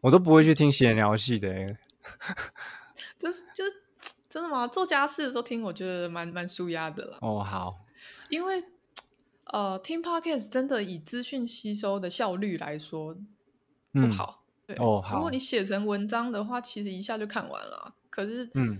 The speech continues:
Speaker 2: 录成 podcast，你要听好久，而且还可能会忘记。
Speaker 1: 嗯。但是就是很被动啊，<laughs> 就是你不，你不用在那边看啊。就你没必，
Speaker 2: 对，对，所以还是
Speaker 1: 没办法的时候，你就只能这样听。
Speaker 2: 对，
Speaker 1: 嗯。
Speaker 2: 所以还是看每个人的习惯。我自己是文字型啊，
Speaker 1: 嗯。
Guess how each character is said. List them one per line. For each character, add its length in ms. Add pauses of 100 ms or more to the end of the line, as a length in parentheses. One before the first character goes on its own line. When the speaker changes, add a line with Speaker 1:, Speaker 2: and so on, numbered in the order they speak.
Speaker 2:
录 160
成 200
podcast， 360
你 60
要 80
听 180
好 580
久， 240
而 60
且 140
还 80
可 120
能 100
会 100
忘 260
记。 140
Speaker 1:
嗯。 160 (460)
但 140
是 320
就 140
是 160
很 140
被 160
动 240
啊， 100
<laughs> 20
就 120
是 340
你 80
不， 100 (380)
你 40
不 60
用 100
在 100
那 60
边 140
看 260
啊。 280 (580)
就 160
你 100
没 200
必， 60
Speaker 2:
对， 0
对， 20
所 120
以 40
还 40
是 40
Speaker 1:
没 100
办 180
法 140
的 120
时 160
候， 180
你 120
就 60
只 60
能 140
这 80
样 160
听。 300 (400)
Speaker 2:
对， 200
Speaker 1:
嗯。 40
Speaker 2:
所 140
以 20
还 140
是 80
看 200
每 160
个 80
人 140
的 60
习 160
惯。 260 (100)
我 140
自 120
己 100
是 60
文 200
字 220
型 260
啊， 60
Speaker 1:
嗯。 160